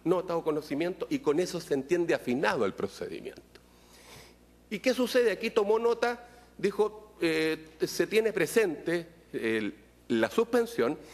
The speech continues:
y respecto del uso de la facultad no dice nada. ¿Pero qué sucede? El propio, el artículo quince, inciso final de, de este, de este, de esta acta ciento veintinueve,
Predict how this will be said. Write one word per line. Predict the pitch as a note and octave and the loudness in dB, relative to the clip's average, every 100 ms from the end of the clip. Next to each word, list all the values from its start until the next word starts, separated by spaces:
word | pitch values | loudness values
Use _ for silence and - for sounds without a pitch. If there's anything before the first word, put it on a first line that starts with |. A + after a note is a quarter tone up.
| - - | -16 -2
y | F#3 | 0
respecto | F#3 - A3+ A3 A3+ G3 | 0 0 -2 0 -2 0
del | F#3 | 0
uso | G#3 G#3+ A3 | -2 -2 0
de | G#3+ | 0
la | G3+ | 0
facultad | G3 F3+ F#3+ A3+ | 0 -2 -2 -2
no | A3 A3 | 0 0
dice | G#3+ - | 0 -2
nada. | C3 F2 - - - - _ _ - - _ - - - - | -2 -2 -10 -16 -20 -20 _ _ -20 -20 _ -20 -20 -16 -2
¿Pero | G3+ G#3 | 0 0
qué | C#4+ | -2
sucede? | - - E4 C#4+ - - - - - - | -6 -2 0 0 -6 -16 -20 -20 -12 -2
El | C#3 | 0
propio, | C#3+ G#3 A3+ A3 - - - - | 2 2 4 0 -2 -14 -20 -6
el | C#3+ C#3 C#3 C3+ B2+ B2+ - - | -2 0 2 2 0 -4 -12 -6
artículo | - F#3 F#3+ C#3+ - | -4 0 4 2 4
quince, | G3 C#3+ - | 2 2 0
inciso | C#3 C3+ D#3 - | 0 0 -6 -8
final | B2 A#2+ D3+ C3 C3+ - - - - - | -4 0 2 0 -2 -12 -20 -20 -10 0
de, | A2 A2 G#2+ | 2 2 0
de | G#2+ | -2
este, | A2+ - B2+ C3 B2+ - - - - | -2 -2 0 0 -2 -10 -20 -20 -14
de | - A2 | -4 -2
este, | A2+ - A2 G#2+ G#2+ G2+ - | -2 -2 2 4 4 2 0
de | |
esta | A2 - C#3 | -2 0 0
acta | E3 - A#2 | 0 -4 -4
ciento | - C#3 D3+ | -2 -2 2
veintinueve, | C3+ C3+ D3+ A#2+ A2+ D3+ | 0 0 -2 0 2 0